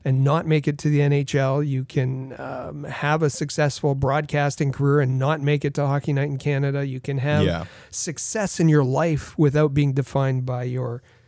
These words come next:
Speaker 1: uh, by your career. And sometimes, as you said, the single moments that fans seem to
Speaker 2: Yeah.
Speaker 1: embed in their mind. Um, you mentioned Bill Buckner. I think of S-, uh, Steve Smith back in,
Speaker 2: Yeah.
Speaker 1: in eighty-six in his own goal, and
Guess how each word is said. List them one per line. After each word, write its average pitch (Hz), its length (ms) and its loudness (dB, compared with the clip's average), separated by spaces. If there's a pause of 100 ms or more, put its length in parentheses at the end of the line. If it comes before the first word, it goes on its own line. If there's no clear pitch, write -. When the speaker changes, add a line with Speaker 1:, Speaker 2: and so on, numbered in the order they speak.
(340)
Speaker 1:
uh, 127 280 -2
by 139 200 0
your 131 160 -2
career. 147 420 4
And 135 220 0
sometimes, 135 680 0
as 135 180 2
you 135 60 0
said, 123 360 -2
the 135 120 -6
single 170 460 2
moments 131 540 2
that 139 220 -4
fans 185 440 2
seem 139 220 -2
to - 140 2
Speaker 2:
Yeah. 143 260 2
Speaker 1:
embed 156 280 4
in 143 140 4
their 135 100 -2
mind. 139 440 0 (520)
Um, 135 640 -2
you 139 80 2
mentioned 135 320 0
Bill 139 140 2
Buckner. 139 380 -2
I 139 140 0
think 139 280 0
of 135 60 -4
S-, - 220 -8
uh, 131 300 -4
Steve 143 340 -2
Smith 151 400 2
back 127 300 -2
in, 131 200 2
Speaker 2:
Yeah. 98 300 0 (160)
Speaker 1:
in 151 140 2
eighty-six 143 640 -2
in 135 80 2
his 127 160 -2
own 143 240 2
goal, 156 360 4
and 131 180 0